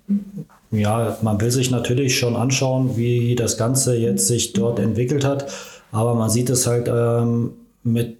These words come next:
zweierlei Maß. Also das ist ja halt, ähm, etwas, was uns ja jetzt schon über mehrere Monate, Jahre begleitet, dass man halt die Umstände dort, ähm,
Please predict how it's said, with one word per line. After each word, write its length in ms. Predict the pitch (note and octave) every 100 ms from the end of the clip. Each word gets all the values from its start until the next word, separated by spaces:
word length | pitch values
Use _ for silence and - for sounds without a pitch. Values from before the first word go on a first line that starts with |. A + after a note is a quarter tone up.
| -
zweierlei 640 | - - A#2 C3 G#2+ G#2+
Maß. 360 | G#2 G2 G2 G#2
Also 260 | G#2 G#2
das 180 | G#2 G2+
ist 160 | A#2 -
ja 160 | A#2
halt, 240 | G2+ A#2 A#2
ähm, 340 | A#2 A#2 A#2
etwas, 360 | A#2+ A#2 A#2 -
was 140 | A#2
uns 160 | A#2 G#2+
ja 160 | A2+ A2+
jetzt 180 | A2+
schon 220 | - A#2 A2+
über 180 | A2
mehrere 240 | G#2+ A#2 A2
Monate, 400 | A2+ B2 A#2+ A2
Jahre 300 | A2 A#2 A#2+
begleitet, 580 | G#2+ G#2+ A2 C3 B2+ A2+
dass 160 | G#2
man 140 | A#2 G#2
halt 180 | A2+
die 100 | A2
Umstände 560 | A2+ C3 C3 B2 A#2+ A#2
dort, 280 | A#2 A#2 A#2+
ähm, 360 | B2 A2+ A2+